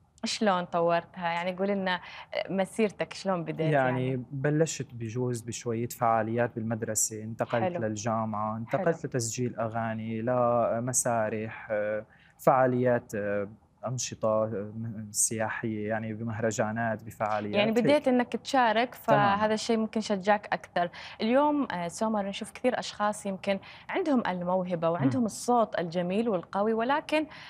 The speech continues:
Speaker 1: يحطونها خلاص موهبة لوقت الفراغ، آه،
Speaker 2: طبعًا.
Speaker 1: ما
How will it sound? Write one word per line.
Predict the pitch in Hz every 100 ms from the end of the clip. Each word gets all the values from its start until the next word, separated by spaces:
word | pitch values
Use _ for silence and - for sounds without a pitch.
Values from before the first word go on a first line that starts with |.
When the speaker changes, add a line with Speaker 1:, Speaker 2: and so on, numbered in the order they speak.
| - - -
Speaker 1:
يحطونها | - 269 349 381 339
خلاص | - 339 226 254
موهبة | 247 196 180 175 170 -
لوقت | 175 175 - -
الفراغ، | 170 - 180 175 170 170 - - -
آه، | 190 196
Speaker 2:
طبعًا. | 117 98 233
Speaker 1:
ما | 254